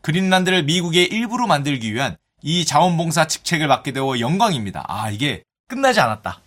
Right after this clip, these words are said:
끝나지 않았구나. 그린란드를 후루룩 짭짭하겠다는 그게 농담이 아니었어. 끝나지 않았어. "야, 아직도? 그거 아직도 하겠다고?"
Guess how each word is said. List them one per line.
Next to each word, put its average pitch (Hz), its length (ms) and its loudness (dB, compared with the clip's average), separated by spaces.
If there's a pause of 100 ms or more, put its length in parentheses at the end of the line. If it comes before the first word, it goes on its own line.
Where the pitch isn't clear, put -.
끝나지 180 360 2
않았구나. - 520 0 (320)
그린란드를 254 580 4
후루룩 269 380 2
짭짭하겠다는 240 840 4
그게 190 380 2 (220)
농담이 254 460 4
아니었어. 175 600 4 (180)
끝나지 339 340 4
않았어. 180 340 6
"야, 175 160 8
아직도? 233 680 4
그거 - 160 -2
아직도 220 240 2
하겠다고?" 226 580 0